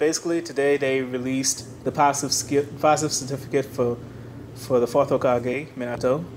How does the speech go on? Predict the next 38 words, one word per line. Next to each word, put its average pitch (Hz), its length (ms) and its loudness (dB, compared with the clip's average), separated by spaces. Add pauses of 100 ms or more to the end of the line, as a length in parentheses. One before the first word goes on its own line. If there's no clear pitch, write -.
(440)
and 123 240 0
you 123 80 0
could 123 100 -4
get 123 160 2
him 123 120 -2
to 123 60 -10
diamond. 123 460 -2 (240)
So 123 560 -2 (720)
this 135 160 2
is 127 100 -2
what 131 160 -2
you 135 80 0
need 131 280 2
to 135 60 -4
go 123 300 2
from, 120 540 -2 (300)
to, 117 140 -4 (120)
you 139 80 -4
know, 120 180 -2
his 120 160 -4
training 135 300 2
materials 123 480 2
from 120 160 -2
bronze, 123 360 2
silver, 127 260 0
and 120 120 -4
gold, 123 360 2
and 113 80 -6
diamond. 131 380 0 (460)
He 131 60 -4
needs 127 320 0
the 123 160 -2
nin-, 135 340 0 (280)
the 127 120 -2
nine 147 240 2
tails 147 300 4
chakra 127 420 4
yin, 120 280 -2